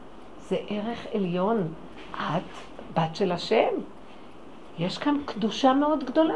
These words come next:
בכל דבר. למה מסרנו את עצמנו למשיסה ולבז? הילדים אוכלים אותנו, בעל אוכל אותנו, וכל החיים מסביב נהיים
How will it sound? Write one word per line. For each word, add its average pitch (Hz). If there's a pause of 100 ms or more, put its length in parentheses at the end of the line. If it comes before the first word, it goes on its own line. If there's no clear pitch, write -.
(120)
בכל 311
דבר. 202 (1040)
למה 262 (180)
מסרנו 403
את -
עצמנו 285
למשיסה 233
ולבז? 190 (720)
הילדים 180
אוכלים 220
אותנו, 196 (440)
בעל 196
אוכל 226
אותנו, 208
וכל 208
החיים 233
מסביב 208
נהיים 190